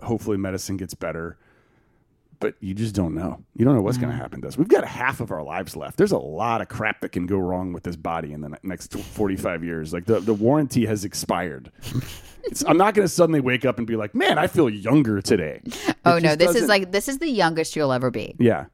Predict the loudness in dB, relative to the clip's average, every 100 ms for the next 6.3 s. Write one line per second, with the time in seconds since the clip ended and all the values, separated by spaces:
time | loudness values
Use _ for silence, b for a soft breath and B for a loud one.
0 | -6 -4 -2 -4 -10 -8 -4 -2 -2 2
1 | 4 4 2 0 -2 -2 2 4 4 2
2 | -4 -2 0 0 0 0 0 -4 -6 0
3 | 2 2 2 0 -2 -2 -2 0 0 0
4 | 0 0 -2 -4 -4 0 2 2 0 -2
5 | -2 -2 -4 -4 -4 -2 -2 -4 -6 -4
6 | 0 0 -2